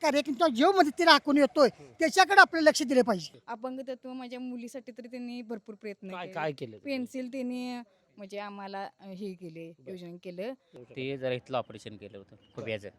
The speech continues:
Speaker 2: अच्छा.
Speaker 4: तेच.
Speaker 2: बरं. तर काय
Speaker 4: वर-
Speaker 2: मदत केली त्यांनी?
Speaker 4: तेच की त्यांना वरनं निधी आणून मिळाला.
Speaker 2: अच्छा, मुख्यमंत्री सहायता
Speaker 4: जशा
Speaker 2: निधीमधून
Speaker 4: निधीनं
Speaker 2: पैसे
Speaker 4: मंजूर,
Speaker 2: मंजूर केले?
Speaker 4: मंजूर केले. एक लाख रुपये.
Speaker 2: एक लाख रुपयांची मदत
Speaker 4: हं,
Speaker 2: केली.
Speaker 4: मंजूर.
Speaker 2: जा का?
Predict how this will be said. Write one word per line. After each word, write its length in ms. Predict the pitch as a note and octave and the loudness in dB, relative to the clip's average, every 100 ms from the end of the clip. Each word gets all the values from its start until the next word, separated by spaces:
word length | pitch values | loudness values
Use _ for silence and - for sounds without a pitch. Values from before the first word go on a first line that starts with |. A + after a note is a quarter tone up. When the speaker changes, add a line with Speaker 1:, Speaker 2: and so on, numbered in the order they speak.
| _ - | _ -20
Speaker 2:
अच्छा. 180 | C#3 A#2 - _ _ - | -20 -20 -20 _ _ -18
Speaker 4:
तेच. 120 | G#2 _ _ _ _ _ - | -18 _ _ _ _ _ -20
Speaker 2:
बरं. 300 | G#2+ _ - | -20 _ -20
तर 40 | - | -14
काय 100 | F3+ | -8
Speaker 4:
वर- 140 | G3 E3 | -6 -6
Speaker 2:
मदत 120 | D#3 | -6
केली 140 | D3+ C3+ | -8 -8
त्यांनी? 180 | C3 | -12
Speaker 4:
तेच 380 | C3 _ _ G3 | -18 _ _ -14
की 120 | - _ | -14 _
त्यांना 180 | D3 D#3 | -10 -10
वरनं 680 | D#3+ C#3+ C3 C#3 D#3 C#3 C3 | -10 -12 -10 -6 -4 -4 -6
निधी 240 | C3 C3 | -6 -4
आणून 240 | C3 B2+ | -6 -8
मिळाला. 380 | A2 G#2 G2+ G2+ | -12 -12 -14 -18
Speaker 2:
अच्छा, 140 | - B2 | -20 -20
मुख्यमंत्री 380 | C3+ D#3+ D#3+ D#3 | -18 -14 -14 -12
सहायता 300 | D#3+ D3+ E3 | -8 -2 0
Speaker 4:
जशा 140 | D#3+ | 0
Speaker 2:
निधीमधून 220 | D3+ C#3 | 0 -2
Speaker 4:
निधीनं 180 | C#3 C3+ | -2 -4
Speaker 2:
पैसे 160 | - - | -4 -6
Speaker 4:
मंजूर, 140 | G3 | -6
Speaker 2:
मंजूर 140 | F3 D#3 | -8 -10
केले? 200 | C3 D3 | -8 -8
Speaker 4:
मंजूर 220 | B2 A#2+ | -6 -10
केले. 480 | G#2 - _ _ - _ _ C3+ | -14 -20 _ _ -20 _ _ -14
एक 60 | - | -12
लाख 100 | A2+ - | -14 -16
रुपये. 580 | - G2 - _ - C#3+ | -20 -20 -20 _ -20 -18
Speaker 2:
एक 80 | |
लाख 140 | E3 D#3 | -16 -14
रुपयांची 320 | D#3+ D#3+ D#3 | -14 -14 -12
मदत 120 | D3+ | -10
Speaker 4:
हं, 60 | C3+ | -8
Speaker 2:
केली. 120 | A#2+ | -8
Speaker 4:
मंजूर. 180 | A2+ G#2+ B2 | -10 -14 -12
Speaker 2:
जा 100 | D#3+ | -14
का? 140 | D3+ | -14